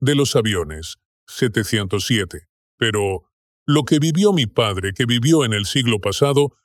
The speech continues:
no se aplica al siglo veintiuno, ya que existe una sobrepoblación de habitantes y la competencia abunda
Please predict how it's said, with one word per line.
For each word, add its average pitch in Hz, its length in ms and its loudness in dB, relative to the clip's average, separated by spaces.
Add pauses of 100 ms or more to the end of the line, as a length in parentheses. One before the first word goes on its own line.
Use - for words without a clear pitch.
(120)
no 175 140 2
se 196 140 2
aplica 147 400 0
al 104 100 -4
siglo 120 320 -2
veintiuno, 113 640 -2 (680)
ya 131 160 0
que 120 160 2
existe 123 460 -2
una 127 260 2
sobrepoblación 117 840 0
de 110 80 0
habitantes 127 720 -2 (420)
y 180 80 2
la 190 140 4
competencia 175 920 2
abunda 117 680 0